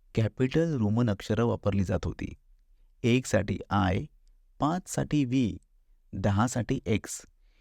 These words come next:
ही अक्षरं संख्याचिन्ह म्हणून वापरली जात. म्हणून संख्या लिहिण्याच्या या पद्धतीला रोमन संख्या लेखन पद्धती म्हणतात.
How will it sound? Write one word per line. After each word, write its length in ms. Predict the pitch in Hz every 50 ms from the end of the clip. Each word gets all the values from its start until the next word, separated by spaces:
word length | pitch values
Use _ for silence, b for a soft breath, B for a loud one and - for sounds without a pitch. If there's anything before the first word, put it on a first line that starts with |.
| _ _ _ _
ही 180 | - 143 165
अक्षरं 480 | 151 131 123 - - 131 127 127 135 156 - _ _ _ - - - _
संख्याचिन्ह 720 | - - - 113 107 104 - 147 147 - - 120 113 117 117
म्हणून 200 | 110 104 110 113
वापरली 380 | 101 90 - - - - 73
जात. 320 | 71 - - - - _ _ _ _ _ _ _ _ _ _ - -
म्हणून 500 | 107 110 123 139 123 98 95 101 139 147 - _ _ _ _ _
संख्या 500 | - - 131 120 117 113 110 - 151 170
लिहिण्याच्या 500 | 165 147 131 123 117 120 123 123 - 131
या 160 | 123 113 107 104 - -
पद्धतीला 680 | - 95 98 95 113 113 - 110 85 82 80 85 - - _ _ _ _ _ _ _ -
रोमन 500 | - 107 107 104 104 104 110 117 127 147
संख्या 440 | 143 - - 98 101 95 - 107 110
लेखन 360 | 104 92 92 - - 101 101
पद्धती 460 | 95 - 90 87 87 98 90 - 104
म्हणतात. 420 | 107 107 95 82 78 - 76 67